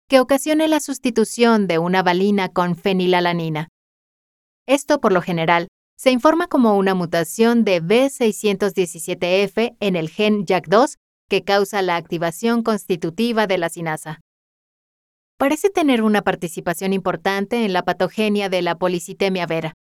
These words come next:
así que, típicamente, se envía para un análisis mutacional de jac dos. Cualquier paciente en quien se sospeche policitemia vera, porque casi noventa y cinco por ciento de los pacientes expresará esta mutación.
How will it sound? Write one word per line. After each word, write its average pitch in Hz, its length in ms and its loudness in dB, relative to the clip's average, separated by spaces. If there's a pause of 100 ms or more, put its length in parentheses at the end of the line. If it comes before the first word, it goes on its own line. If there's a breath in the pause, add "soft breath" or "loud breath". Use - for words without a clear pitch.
(280)
así 208 260 -4
que, 226 260 -2
típicamente, 226 920 0 (260)
se - 140 -6
envía 220 400 0
para 202 320 2
un 175 180 -2
análisis 196 600 0
mutacional 185 720 -2
de 185 160 0
jac 170 220 -2
dos. 165 300 -8 (600)
Cualquier 185 340 2
paciente 247 600 0
en 185 100 0
quien 165 280 -4
se 175 120 -10
sospeche 226 560 -2
policitemia 180 640 -2
vera, 160 280 -6 (840)
porque 196 340 0
casi 254 380 2
noventa 202 380 2
y 175 40 2
cinco 233 320 2
por 247 160 2
ciento 254 380 0
de 262 80 0
los 247 160 -2
pacientes 254 580 -2
expresará 190 760 0
esta 196 220 0
mutación. 180 680 -4